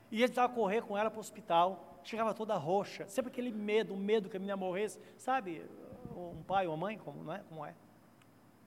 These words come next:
E eles estavam ali orando, fazendo campanha de oração na igreja, uma coisa que eu incentivei também. Falei, "Pra, pra que você não perca o culto, faça um voto com Deus."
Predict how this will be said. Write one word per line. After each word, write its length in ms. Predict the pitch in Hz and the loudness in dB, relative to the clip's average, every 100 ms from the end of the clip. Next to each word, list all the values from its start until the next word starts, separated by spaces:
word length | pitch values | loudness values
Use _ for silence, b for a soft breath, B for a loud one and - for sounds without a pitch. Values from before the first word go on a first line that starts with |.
| - - B B | -20 -20 B B
E 80 | 247 | 4
eles 120 | 262 | 4
estavam 300 | - 262 240 | 4 4 4
ali 180 | 214 233 | 2 4
orando, 420 | 190 214 247 233 | 4 4 2 0
fazendo 300 | - 175 185 | -4 -4 -4
campanha 300 | 156 151 170 | -4 -4 -2
de 60 | 151 | -2
oração 300 | 139 - 160 | -4 -4 -4
na 120 | 143 | -4
igreja, 440 | 139 185 202 202 - - - - - | 0 2 2 -2 -12 -16 -20 -20 -6
uma 120 | 170 | -4
coisa 180 | 185 170 | -2 -4
que 60 | |
eu 60 | 151 | -4
incentivei 520 | 127 156 147 135 156 | -6 -8 -6 -4 -2
também. 420 | 143 135 143 180 - B B B B - - - - - - | -4 -4 -4 -6 -10 B B B B -20 -20 -20 -20 -20 -10
Falei, 200 | 214 240 | 2 4
"Pra, 300 | 247 254 233 | 6 6 6
pra 180 | 247 220 | 2 -4
que 460 | - 262 226 180 185 | -2 0 0 -2 -4
você 300 | 180 - 220 | -6 -2 0
não 160 | 202 | 0
perca 300 | - 208 196 | 2 4 4
o 60 | 170 | -2
culto, 360 | - 269 262 - | 0 2 2 -2
faça 320 | 269 262 277 | -2 0 0
um 100 | 254 | 0
voto 400 | 175 233 247 220 | 2 2 2 -2
com 220 | 175 151 | -8 -6
Deus." 580 | 135 185 175 - - | 0 2 2 -2 -14